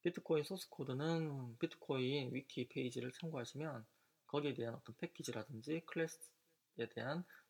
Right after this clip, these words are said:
어, 어떤, 음, 역할? 이런 내용들이 정리가 되어 있고요. 비트코인 어떻게 빌드하는지에 대한 내용도 설명이 되어 있습니다. 어, 제가 이제 언급한 블로그에도 비트코인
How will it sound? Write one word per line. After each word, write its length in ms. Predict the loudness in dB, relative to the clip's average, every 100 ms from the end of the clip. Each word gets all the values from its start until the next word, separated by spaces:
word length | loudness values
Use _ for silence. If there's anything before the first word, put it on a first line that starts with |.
| _
어, 380 | -10 -8 -8 -10 -18 -8
어떤, 200 | -8 -8 -18 _ _ -14
음, 80 | -12 -14 -16 -20 -6
역할? 340 | -6 0 -2 -2 -6
이런 160 | -4
내용들이 460 | -4 -6 -8 -8 -8 -12
정리가 200 | -14 -12
되어 140 | -8 -8
있고요. 340 | -10 -12 -10 -10 _ -14 -14 -10 -4
비트코인 340 | -4 0 0
어떻게 320 | 0 -2 -6
빌드하는지에 640 | -2 0 0 -2 -6 -6 -6
대한 220 | -4 -6
내용도 480 | -6 -8 -6 -4 -6 -6
설명이 240 | -6 -6
되어 100 | -6
있습니다. 400 | -10 -18 -20 -20 -20 _ _ _ -4 -4 -14 _ -2
어, 680 | 0 0 -2 -4 -8 -12 0
제가 240 | 4 4
이제 140 | 2
언급한 560 | 0 -2 -4 -6 -6 -2
블로그에도 560 | 2 2 2 -2 -4 -6
비트코인 600 | -12 -8 -2 -2 -2